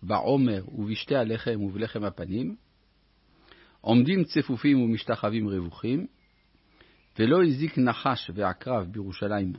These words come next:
מעולם, ולא אמר אדם לחברו, צר לי המקום שאלין בירושלים." טוב, נשים לב שכל הניסים האלה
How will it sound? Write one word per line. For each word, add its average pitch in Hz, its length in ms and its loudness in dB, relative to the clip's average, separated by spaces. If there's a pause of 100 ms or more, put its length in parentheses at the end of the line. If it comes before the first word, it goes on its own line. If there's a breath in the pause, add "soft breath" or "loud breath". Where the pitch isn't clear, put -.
(120)
מעולם, 92 640 -2 (1080 soft breath)
ולא 98 320 4
אמר 151 280 4
אדם 135 280 2
לחברו, 147 720 0 (260)
צר 127 220 0
לי 139 160 0
המקום 117 600 0 (480)
שאלין 110 840 0 (180)
בירושלים." 95 680 -6 (800 soft breath)
טוב, - 100 -4
נשים 185 340 0
לב 240 60 2
שכל 220 320 0
הניסים 160 440 2
האלה 156 460 6